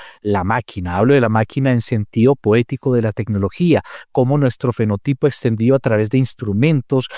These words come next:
hace milenios, eh, inclusive la misma partitura y la notación musical como una suerte de tecnología de la memoria y el registro, pero mucho más actualmente con los estudios de grabación,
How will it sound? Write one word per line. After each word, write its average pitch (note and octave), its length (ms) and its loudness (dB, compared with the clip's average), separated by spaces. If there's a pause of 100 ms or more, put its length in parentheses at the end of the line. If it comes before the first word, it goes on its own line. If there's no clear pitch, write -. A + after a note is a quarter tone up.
(140)
hace B2+ 420 0
milenios, A#2 1300 2 (200)
eh, A2 560 2
inclusive C3 680 2
la A#2 120 2
misma A#2+ 340 0
partitura A#2+ 640 -2
y D3 60 0
la A#2+ 100 -2
notación A2 400 -4
musical B2 400 -2
como C3+ 220 -2
una C3+ 180 0 (160)
suerte D3+ 480 2
de C3+ 80 2
tecnología A#2 720 0
de C3 100 2
la A2+ 80 0
memoria A#2 440 0
y - 20 0
el A#2 80 -2
registro, A#2 440 -2 (220)
pero A2 220 2
mucho C3 260 2
más B2+ 220 -2
actualmente B2 720 0 (720)
con D3 160 2
los B2 160 0
estudios A#2 400 2
de A2+ 100 0
grabación, A2 680 0